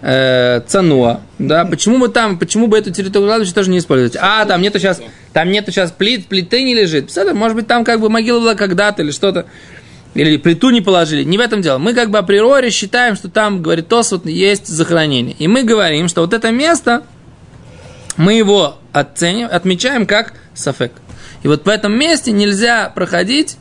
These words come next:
всем тем, кто идут с какими-то духовными частотами, да,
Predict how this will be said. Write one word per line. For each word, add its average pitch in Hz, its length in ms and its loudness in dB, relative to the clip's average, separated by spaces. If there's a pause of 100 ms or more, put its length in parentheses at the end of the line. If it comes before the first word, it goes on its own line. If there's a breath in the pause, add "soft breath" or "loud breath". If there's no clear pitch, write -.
(160)
всем 202 260 -2
тем, 247 220 -2
кто 185 260 0
идут 220 300 0 (680 loud breath)
с 165 500 0
какими-то 175 440 0
духовными 147 920 2
частотами, 147 580 0
да, 170 280 0